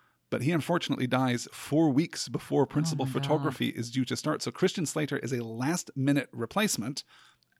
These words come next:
Speaker 1: and donates all of his salary, his two hundred and fifty thousand dollar salary,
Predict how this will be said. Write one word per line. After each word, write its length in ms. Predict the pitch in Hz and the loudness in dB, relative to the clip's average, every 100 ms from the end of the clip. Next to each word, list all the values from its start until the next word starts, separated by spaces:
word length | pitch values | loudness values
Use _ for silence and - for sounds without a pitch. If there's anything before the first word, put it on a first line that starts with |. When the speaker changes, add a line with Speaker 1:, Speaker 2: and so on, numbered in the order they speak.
| - | 0
Speaker 1:
and 180 | 147 131 | 2 6
donates 560 | 156 151 190 135 - - - | 4 4 2 0 -4 -6 2
all 340 | 139 175 190 | 4 6 2
of 120 | 160 | -2
his 120 | 160 - | -2 0
salary, 320 | 160 139 110 | 0 0 0
his 160 | 120 - | -4 0
two 140 | 165 | 2
hundred 220 | 160 165 | 2 -2
and 80 | 147 | -2
fifty 200 | 151 147 | -2 -2
thousand 360 | - 135 135 135 | 0 0 2 2
dollar 180 | 127 | 2
salary, 400 | 120 135 120 101 | 2 2 2 -2